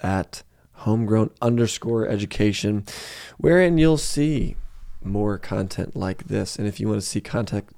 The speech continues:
content that's not necessarily like this, if you wanna watch me work out, run, or shoot my bow, or drink coffee, you can find me <laughs> at Joey Hazelmeyer. <laughs> And ladies and gentlemen, until next time, that's a wrap.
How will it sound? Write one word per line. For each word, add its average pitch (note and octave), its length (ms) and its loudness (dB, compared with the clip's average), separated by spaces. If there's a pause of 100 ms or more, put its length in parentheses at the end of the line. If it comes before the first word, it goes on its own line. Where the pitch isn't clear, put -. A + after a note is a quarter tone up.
(180)
content A2+ 440 -2
that's - 180 -4
not A2+ 220 0
necessarily A2 500 -2
like A#2 240 -2
this, - 320 -10 (600)
if - 180 -8
you - 60 0
wanna G2+ 140 2
watch G2 260 0
me G2 80 0
work F#2+ 260 -4
out, F#2+ 240 -2
run, G2 400 0
or G2 260 -2
shoot - 300 -4
my G#2+ 120 0
bow, A2 520 0
or F3+ 80 -2
drink A2+ 240 -4
coffee, B2 400 -4
you - 120 -2
can G2 120 -6
find F#2+ 360 -6
me G2 320 -4
<laughs> - 60 -2
at - 420 0 (160)
Joey G2+ 320 -2
Hazelmeyer. - 800 -4 (440)
<laughs> - 440 -6 (640)
And G2+ 80 2
ladies A#2+ 180 10
and A2+ 100 6
gentlemen, A#2 240 8
until A2+ 240 6
next A2 220 6
time, A2 280 6
that's G2+ 160 4
a - 80 -4
wrap. D2 240 -4